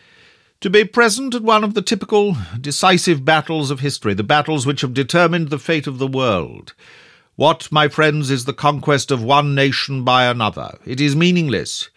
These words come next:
It produces, each produces the same result.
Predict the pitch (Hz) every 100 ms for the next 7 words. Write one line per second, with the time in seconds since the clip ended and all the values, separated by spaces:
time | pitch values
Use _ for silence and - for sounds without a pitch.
0 | _ _ _ _ - 107 139 127 151 131
1 | 156 143 127 196 202 - 180 165 170 143
2 | 165 143 147 - 160 156 147 143 123 135
3 | 82 71 - -